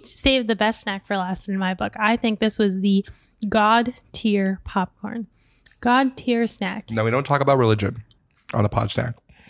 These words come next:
Speaker 2: But you say this is God tier.
Speaker 1: Yes.
Speaker 2: I took a big old mouthful, and I'm not, I'm liking it less and less the more I eat it. Now,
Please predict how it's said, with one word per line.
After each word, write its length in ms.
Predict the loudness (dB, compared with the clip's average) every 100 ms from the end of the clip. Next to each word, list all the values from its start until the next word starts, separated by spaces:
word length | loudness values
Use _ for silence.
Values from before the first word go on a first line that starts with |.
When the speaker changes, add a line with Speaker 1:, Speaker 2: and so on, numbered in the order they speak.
| -20 -20 -20 _ _ _ -20 -20 _ _ _ _ _ _ _ -12 0
Speaker 2:
But 140 | 2
you 120 | 2
say 140 | 2 2
this 180 | 2
is 60 | -2
God 320 | 0 0 0
tier. 260 | -6 -6 -6 _ _ _
Speaker 1:
Yes. 160 | -12 -2
Speaker 2:
I 60 | 2
took 140 | 4
a 40 |
big 140 | 4 4
old 140 | 4
mouthful, 340 | 2 0 0 2
and 100 | 4
I'm 140 | 4
not, 260 | 2 2 0
I'm 180 | 0 4
liking 300 | 4 2 0
it 80 |
less 180 | 2 0
and 80 | 0
less 140 | -2 -2
the 80 |
more 160 | -2 0
I 60 | 0
eat 120 | 0
it. 140 | -2 -4 _ -20 -20 -20 -20 _ _ _ _ -20 0
Now, 480 | 4 6 6 4